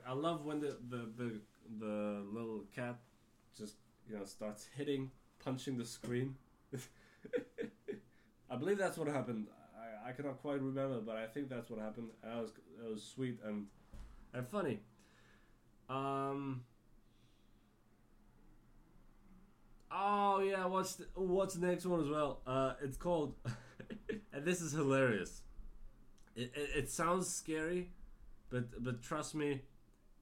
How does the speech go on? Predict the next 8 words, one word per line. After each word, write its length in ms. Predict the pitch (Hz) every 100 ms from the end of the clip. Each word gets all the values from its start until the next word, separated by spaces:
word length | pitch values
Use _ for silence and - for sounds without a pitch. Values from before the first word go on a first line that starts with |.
| - - - - - - - - _
it's, 360 | 117 120 - -
uh, 320 | 131 120 120
it's 200 | 127 123
very 280 | - 127 127
funny. 320 | 120 123 110 101 - - - - - -
It's 180 | 123 120
called, 460 | - 175 160 151 -
uh, 300 | 135 135 135